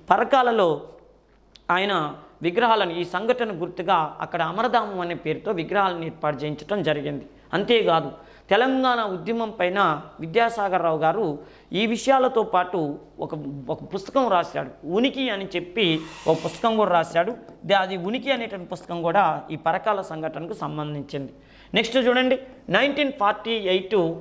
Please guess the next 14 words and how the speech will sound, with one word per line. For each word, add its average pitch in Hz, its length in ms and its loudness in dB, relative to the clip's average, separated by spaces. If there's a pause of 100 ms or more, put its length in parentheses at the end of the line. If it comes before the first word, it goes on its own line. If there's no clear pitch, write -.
ఆగస్టు 202 380 0
ట్వంటీ 170 380 -2
సెవెన్ 156 360 -2 (240)
అనగానే 190 360 0
ఇక్కడ 233 200 2
మనకి 160 300 -2
ఎగ్జామ్లో 185 400 0
జలియన్ 196 380 2
వాలాబాగ్. 156 880 2
ఏ 240 160 6
జలియన్ 262 280 4
వాలాబాగ్ 202 520 4
అంటే 170 540 -2 (200)
బైరాన్పల్లి, 185 880 2